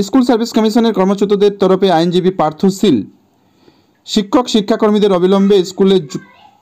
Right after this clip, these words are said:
যোগদানের অধিকার ফিরিয়ে দিতে পর্ষদকে একটি চিঠি দিয়েছেন এবং এই চিঠির পরেই বেকায়দায় পড়েছে পর্ষদ। যেহেতু কলকাতা হাইকোর্টের রায়ে সুপ্রিম কোর্টে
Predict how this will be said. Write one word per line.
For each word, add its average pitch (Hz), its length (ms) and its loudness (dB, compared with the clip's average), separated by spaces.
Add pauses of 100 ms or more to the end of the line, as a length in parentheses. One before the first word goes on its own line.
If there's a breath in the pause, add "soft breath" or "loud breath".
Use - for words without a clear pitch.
(320)
যোগদানের 196 480 0
অধিকার 175 420 0
ফিরিয়ে 214 240 0
দিতে 139 320 -2 (340 loud breath)
পর্ষদকে 202 680 0 (920)
একটি 175 220 -2
চিঠি 196 260 0
দিয়েছেন 131 420 0 (560)
এবং 214 180 -2
এই 233 80 2
চিঠির 247 360 0
পরেই 233 420 0 (100)
বেকায়দায় 202 480 0
পড়েছে 214 320 0
পর্ষদ। 147 400 -2 (500 soft breath)
যেহেতু 262 400 0
কলকাতা 220 400 0
হাইকোর্টের 226 420 0
রায়ে 185 200 2
সুপ্রিম 202 400 0
কোর্টে 208 360 2